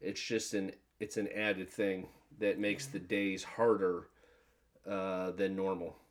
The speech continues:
Speaker 2: Yeah. I do think that everyone's experience with covid is going to be different based on their employment situation and their home family situation.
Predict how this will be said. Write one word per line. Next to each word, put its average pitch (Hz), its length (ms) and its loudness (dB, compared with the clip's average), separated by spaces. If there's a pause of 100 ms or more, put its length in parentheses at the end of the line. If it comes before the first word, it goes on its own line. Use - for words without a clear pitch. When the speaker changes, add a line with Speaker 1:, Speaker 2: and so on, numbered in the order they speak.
(800)
Speaker 2:
Yeah. 151 240 -16 (840)
I 220 80 6
do 220 280 2
think 240 300 0
that 196 180 6
everyone's 208 640 4
experience 185 800 -2
with 175 200 -6
covid 175 420 -4
is 165 140 -4
going 170 280 -6
to - 120 -10
be 165 160 -10
different 156 760 -6 (540)
based 196 480 4
on 180 500 2 (140)
their 170 220 -2
employment 202 640 2
situation 170 1000 -6 (140)
and 170 280 -6
their 170 260 -2
home 180 640 -4 (160)
family 165 480 -4
situation. 139 880 -8